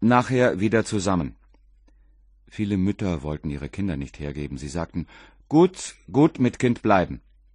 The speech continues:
Stets mit der gelassenen Sicherheit derer, die nichts als ihren tagtäglichen Dienst versehen. Aber Renzo verabschiedete sich einen Augenblick zu lange von Francesca, seiner Verlobten,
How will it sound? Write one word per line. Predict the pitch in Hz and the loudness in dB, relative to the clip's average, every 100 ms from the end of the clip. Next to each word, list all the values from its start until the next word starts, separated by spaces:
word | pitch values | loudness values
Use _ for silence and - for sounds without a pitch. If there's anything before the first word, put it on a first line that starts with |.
| _ _ _ _ _ _ _ _ _ - | _ _ _ _ _ _ _ _ _ -20
Stets | - 80 - 85 | -10 -8 -8 -10
mit | 80 | -8
der | 80 | -8
gelassenen | 78 76 - 80 76 | -8 -10 -8 -8 -8
Sicherheit | 73 73 73 69 - 67 | -10 -12 -12 -14 -12 -10
derer, | 69 69 - _ _ _ _ _ _ - | -8 -10 -12 _ _ _ _ _ _ -12
die | 71 | -8
nichts | 73 82 - - - | -6 -6 -10 -14 -12
als | 69 | -14
ihren | - 69 65 | -12 -10 -10
tagtäglichen | 67 65 - 69 64 71 67 | -10 -14 -12 -14 -14 -14 -12
Dienst | 69 62 - | -12 -12 -16
versehen. | 60 60 62 58 _ _ _ _ _ _ _ _ _ _ - - - | -16 -14 -14 -16 _ _ _ _ _ _ _ _ _ _ -20 -20 -8
Aber | 92 107 | -2 0
Renzo | 117 117 - 65 | 0 -2 -4 -12
verabschiedete | - - 76 - 76 67 - 65 | -12 -10 -10 -10 -10 -10 -12 -14
sich | 64 64 - | -14 -14 -12
einen | 67 67 | -10 -10
Augenblick | 67 71 73 73 | -10 -8 -10 -10
zu | - 87 | -6 -4
lange | 92 76 | -2 -4
von | - 64 | -8 -14
Francesca, | 64 67 - 87 - - - _ _ | -14 -12 -8 -8 -8 -12 -18 _ _
seiner | - 67 65 | -16 -14 -12
Verlobten, | 69 80 90 _ - | -6 -2 -2 _ -18